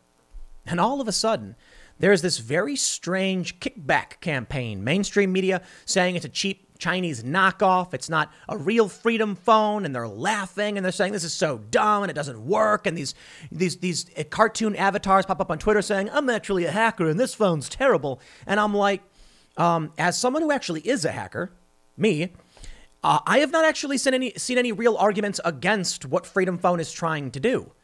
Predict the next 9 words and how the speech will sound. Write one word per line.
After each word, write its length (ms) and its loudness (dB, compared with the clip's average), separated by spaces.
While 180 2
I 100 4
can 160 -2
certainly 380 2
criticize 880 0
some 340 -2
of 200 -2
what's 220 -4
happening, 480 -2